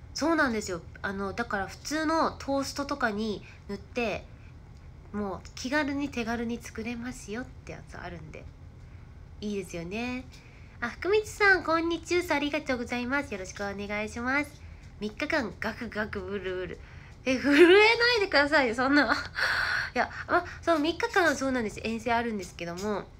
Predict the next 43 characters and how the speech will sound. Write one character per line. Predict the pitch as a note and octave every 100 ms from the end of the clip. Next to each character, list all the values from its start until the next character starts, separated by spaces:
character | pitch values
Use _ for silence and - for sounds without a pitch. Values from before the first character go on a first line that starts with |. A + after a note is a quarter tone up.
| - - - - - - - A3
ま | A#3+ A3
あ、 | - - - - - - - -
私 | G#3+ - D#4+ -
的 | F#4 F#4+
に | F#4+ F#4+
そ | E4+ D#4+
の、 | E4 D4+ G3 - - - - -
二 | A#3+ D4
十 | F4 D4+ C4+
二 | A#3 A3 A3+ G#3+
か | - A3+
ら、 | A3+ - - - - - - - - - - - -
二 | A3 D4
十 | - B4
二 | D4+
そ | C4+
ん | E4
な | F#4
早 | E4+ F4+
い | A#4
時 | A#4 -
間 | C4 B3+
っ |
て | B3 B3
い | B3
う |
よ | A#3+
り | A3+
か | G3+
は、 | - - - - - - - - -
う | G3+
ん、 | G#3+ A3 G#3+ A3 - - - -
夜 | C#4+ A4+
だ | F4+
と | -
思 | A3 A#3 F#4+
う | D#4
ん |
で | A3
す | -
け | -
ど | F3+
ね。 | G#3+ C4